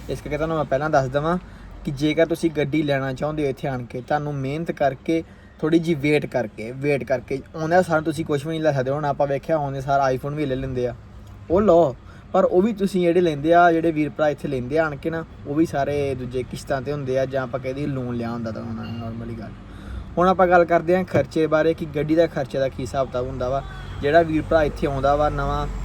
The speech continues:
ਥੋੜ੍ਹੀ ਜਿਹੀ ਵੇਟ ਕਰੂ, ਸਾਲ ਕੁ ਵੇਟ ਕਰੂ, ਜਿਹਦੇ ਵਿੱਚ ਉਹਨੂੰ ਸਾਰਾ ਕੁਛ ਪਤਾ ਲੱਗ ਜਾਂਦਾ ਵਾ, ਬੋਲੀ ਮਾੜੀ ਮੋਟੀ ਆ ਜਾਂਦੀ ਆ,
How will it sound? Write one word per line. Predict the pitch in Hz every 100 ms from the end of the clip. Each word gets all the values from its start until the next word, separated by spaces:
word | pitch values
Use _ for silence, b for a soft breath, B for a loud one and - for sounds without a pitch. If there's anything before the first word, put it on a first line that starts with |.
| -
ਥੋੜ੍ਹੀ | 156 156
ਜਿਹੀ | 165 165
ਵੇਟ | 151 143
ਕਰੂ, | - 147 156
ਸਾਲ | - 143 135
ਕੁ | 156
ਵੇਟ | 147 135
ਕਰੂ, | 120 147
ਜਿਹਦੇ | 156 151
ਵਿੱਚ | 151
ਉਹਨੂੰ | 151 147
ਸਾਰਾ | 147 143
ਕੁਛ | 147
ਪਤਾ | - 139
ਲੱਗ | 135
ਜਾਂਦਾ | 131 135 143
ਵਾ, | 147
ਬੋਲੀ | 143 135 139 143
ਮਾੜੀ | 139 135
ਮੋਟੀ | 151 156
ਆ | 143
ਜਾਂਦੀ | 131 127
ਆ, | 147